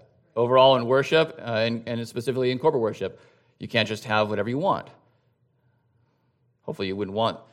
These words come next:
things that God doesn't want, but some people do want things that God does not want, or they pretend that he wants them. Okay?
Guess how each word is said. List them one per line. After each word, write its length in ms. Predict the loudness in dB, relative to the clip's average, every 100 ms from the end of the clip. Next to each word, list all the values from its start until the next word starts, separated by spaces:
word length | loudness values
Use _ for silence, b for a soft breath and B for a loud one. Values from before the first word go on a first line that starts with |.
| b b -8
things 220 | -6 -4
that 160 | -4 0
God 140 | 0
doesn't 200 | -2 -6
want, 280 | -4 -4 -2
but 260 | -6 -6
some 140 | -12 -10
people 400 | -8 -8 -8 b b b b
do 400 | -10 -8 -8 -10 b b b -16
want 280 | -12 -12
things 240 | -12 -12 -12
that 100 | -6
God 220 | -4 -4
does 100 | -6
not 160 | -10 -6
want, 300 | -2 -2 -4 -20 _ -14
or 200 | -8 -4
they 180 | -2 -4
pretend 500 | -8 -18 -8 -6 -4
that 80 | -6
he 80 |
wants 240 | -6 -8 -6
them. 220 | -6 -6 -12 _ _ _ _ _ _ _ _ _ _ _ _ _ _ _ _ _ _ _ _ _ _ _ _ _ -2
Okay? 160 | -2